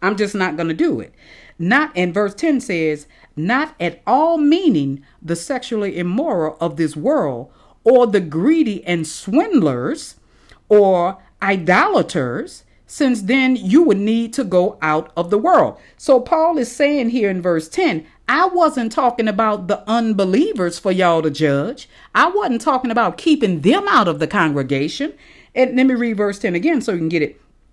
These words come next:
Now, the E S V, I stuck with this, but it, it, it's not explaining it right here. So that's why I'm trying to paraphrase. But, uh, verse ten says again, "Not at all meaning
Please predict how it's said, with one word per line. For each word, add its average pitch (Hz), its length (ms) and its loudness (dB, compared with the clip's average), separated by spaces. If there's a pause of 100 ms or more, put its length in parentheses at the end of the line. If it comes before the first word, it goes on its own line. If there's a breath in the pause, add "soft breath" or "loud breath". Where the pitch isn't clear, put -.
(560)
Now, 185 220 2
the - 120 -2
E 240 160 2
S 208 120 0
V, 254 200 0
I 147 100 2
stuck - 380 -6
with 147 160 -2
this, 156 220 0
but 156 160 0
it, 151 140 -4
it, 156 220 -4 (300 soft breath)
it's 175 160 -2
not 208 200 -2
explaining 214 640 -4
it 160 120 -4
right 156 240 2
here. 185 200 -2
So 170 160 -4
that's 170 200 -4
why 165 160 -2
I'm 151 120 -2
trying 151 380 -4
to 151 100 -8
paraphrase. 151 800 -4 (360 soft breath)
But, 180 300 -2
uh, 151 380 0
verse 190 240 -4
ten 220 240 -4
says 185 260 -4
again, 160 320 -4 (260 soft breath)
"Not 220 480 -4
at 180 300 -2
all 220 340 2
meaning 190 800 0